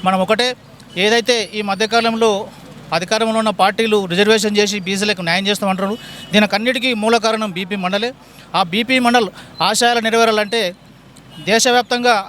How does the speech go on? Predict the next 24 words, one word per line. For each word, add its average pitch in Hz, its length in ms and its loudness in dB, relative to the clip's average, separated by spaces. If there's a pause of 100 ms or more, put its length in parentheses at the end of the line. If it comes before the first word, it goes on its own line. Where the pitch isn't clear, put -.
(200)
కులగణన 208 380 -2
జరగవలసిందే. 208 500 0 (560)
ఈ 254 40 4 (140)
మధ్యకాలంలో 247 600 0 (540)
తెలంగాణ 226 300 0 (100)
రాష్ట్రంలో 226 500 0 (480)
ప్రస్తుతం 202 320 2
ఉన్న 247 100 4 (120)
కాంగ్రెస్ 233 320 0
పార్టీ 220 180 0 (120)
అధికారంలోకి 233 440 -2
వచ్చింది 226 420 -4 (340)
బీసీ 247 300 2
కులగణన 233 400 4
పేరు 220 220 2
చెప్పి. 233 260 -2 (140)
కాబట్టి 220 340 4 (460)
రేపు 233 240 2
స్థానిక 233 340 0
సంస్థల 247 300 0
ఎన్నికల్లో 240 360 2 (460)
ఖచ్చితంగా 247 420 -2
కులగణన 247 360 2
చేసిన 240 180 0